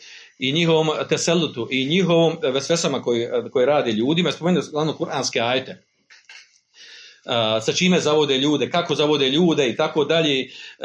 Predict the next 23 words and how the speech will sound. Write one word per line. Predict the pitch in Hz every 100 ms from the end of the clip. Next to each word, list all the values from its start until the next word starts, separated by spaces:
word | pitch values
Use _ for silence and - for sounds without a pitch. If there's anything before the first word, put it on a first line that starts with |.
| 131 120
ko | 123 190
ima, | 185 196 165 156 147 139 135 107 - - -
e, | - 120
kada | 190 185 160
i |
šeitan | 147 185 185
ima | 180 170
vlast, | 147 180 175 -
nad | 160 156
kime | 190 208 180
ima | 185
vlast | 147 160 147 156
od | 135
ljudi, | 160 160
nad | 131
kime | - 185
nema | 160 170
vlast, | 143 170 160
kako | 135 147
došlo | 156
u | 160
kuranskim | - 165 - 143
ajetima. | 139 139 135 101